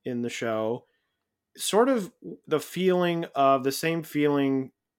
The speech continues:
when Io Shirai was around in Stardom, um,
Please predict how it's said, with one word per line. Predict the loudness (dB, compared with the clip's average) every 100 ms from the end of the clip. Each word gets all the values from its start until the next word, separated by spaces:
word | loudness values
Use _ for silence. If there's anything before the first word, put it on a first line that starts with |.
| -8
when | -2 -2 0 -2 -4 -6
Io | -2 2 2
Shirai | 0 -4 0 2 2 2 0
was | -2 -2 -4 -6 -12 -8
around | -6 -2 -2 -2
in | -4
Stardom, | -8 -6 -4 -2 -4 -6 -10 _ _ _ _ _
um, | -10 -8 -8 -12